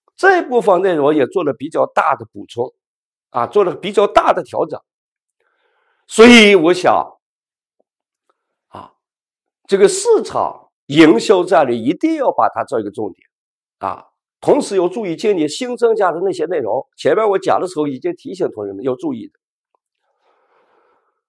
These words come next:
下面我们请大家看第二个职能战略，就是研究与开发战略。我们说这个研究与开发战略，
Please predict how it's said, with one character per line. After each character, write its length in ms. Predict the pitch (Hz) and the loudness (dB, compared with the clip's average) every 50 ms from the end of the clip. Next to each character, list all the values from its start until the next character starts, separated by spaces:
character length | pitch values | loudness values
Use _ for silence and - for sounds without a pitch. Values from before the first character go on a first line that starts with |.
| _ _ _ | _ _ _
下 240 | - - 320 330 320 | 2 6 8 8 8
面 180 | 330 330 311 294 | 8 6 6 4
我 80 | 285 | 4
们 80 | 269 254 | 4 2
请 160 | - 226 220 | 2 2 2
大 140 | 214 202 185 | 2 2 0
家 120 | 185 185 | 0 0
看 180 | 170 180 185 185 | 0 0 -2 -2
第 120 | - 254 262 | -2 0 2
二 160 | 294 320 320 | 2 2 2
个 80 | 262 | 0
职 140 | 262 - 156 | -4 -6 -6
能 160 | 139 139 123 | -4 -4 -4
战 180 | 113 - 110 98 | -4 -4 -4 -6
略， 140 | 95 92 - _ _ _ _ _ _ _ _ _ _ | -6 -10 -18 _ _ _ _ _ _ _ _ _ _
就 120 | - 208 | -4 -4
是 180 | 196 196 220 208 | -4 -4 -6 -6
研 380 | - 190 160 165 180 214 247 | 0 4 6 6 6 6 4
究 240 | 254 - 320 330 330 | 2 0 -2 0 -2
与 160 | 285 214 185 | -4 -6 -8
开 240 | 175 - 175 170 165 | -6 -4 -4 -4 -2
发 180 | - 131 113 107 | -2 -4 -4 -4
战 220 | - - 95 87 | -4 -6 -8 -8
略。 100 | 90 90 - _ _ _ _ _ _ _ _ _ _ _ _ _ _ _ _ _ _ | -10 -14 -20 _ _ _ _ _ _ _ _ _ _ _ _ _ _ _ _ _ _
我 160 | - - 311 330 | 0 2 2 4
们 100 | 349 330 | 4 4
说 160 | - 277 262 | 4 4 4
这 60 | 262 | 4
个 80 | 254 247 | 2 0
研 260 | 196 185 202 220 240 | 2 2 2 2 2
究 220 | 220 330 349 359 | 0 0 -2 -2
与 140 | 320 254 202 | -4 -8 -8
开 180 | - 202 190 185 | -6 -4 -4 -4
发 180 | 185 156 135 | -2 -2 -2
战 220 | 120 - 123 110 98 | -2 -4 -6 -6 -6
略， 100 | 101 | -8